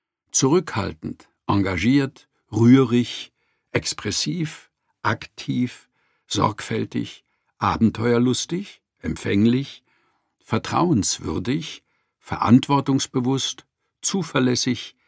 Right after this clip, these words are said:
nährend, warmherzig, viril, freundlich, sanft, praktisch, munter, geistreich, locker, schön, gut aussehend, ruhig, lebhaft, ein toller Partner,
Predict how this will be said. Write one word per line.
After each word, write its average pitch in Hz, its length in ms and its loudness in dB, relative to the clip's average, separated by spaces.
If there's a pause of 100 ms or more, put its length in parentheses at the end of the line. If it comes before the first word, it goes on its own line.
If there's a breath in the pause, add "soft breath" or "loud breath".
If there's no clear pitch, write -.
(280)
nährend, 107 840 0 (260)
warmherzig, 98 1000 -2 (320)
viril, 135 800 4 (140)
freundlich, 120 840 0 (160)
sanft, 101 680 -4 (340)
praktisch, - 720 -8 (340)
munter, 113 720 0
geistreich, 120 840 -4 (220)
locker, 143 500 0 (480)
schön, 101 580 -2 (400)
gut 165 240 4
aussehend, 151 760 -4 (340)
ruhig, 156 520 4
lebhaft, - 680 -2 (300)
ein 87 240 -6
toller 110 300 0
Partner, 127 640 -2